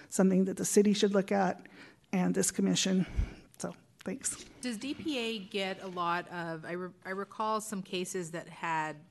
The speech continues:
Speaker 2: uh, that D P A had on the annual report, and I can't remember the year, where, um, citizens had been complaining of the, of driving and, uh, um, reckless driving done by officers. What are the numbers in terms of the disciplinary cases?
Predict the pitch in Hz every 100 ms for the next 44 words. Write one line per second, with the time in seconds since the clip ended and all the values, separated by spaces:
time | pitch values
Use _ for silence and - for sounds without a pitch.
0 | - 180 165 160 165 175 180 - 175 165
1 | 165 151 147 151 - - - - 165 165
2 | 170 160 165 160 170 156 151 165 160 156
3 | 156 151 160 165 165 156 147 - - -
4 | 180 170 165 160 - - 175 160 - 180
5 | 190 170 170 160 147 160 160 175 160 -
6 | 160 160 170 170 170 - 165 160 160 156
7 | - - _ _ - 160 156 147 113 -
8 | - 170 156 175 156 160 165 160 160 156
9 | 139 117 139 151 - - - 147 156 160
10 | 165 - - - 175 170 165 165 151 151
11 | 160 156 160 156 - 165 165 165 175 165
12 | 160 160 - - - _ _ - 208 208
13 | 226 208 170 170 165 156 156 160 160 165
14 | 160 147 151 151 151 160 165 151 143 143
15 | 139 143 - 160 -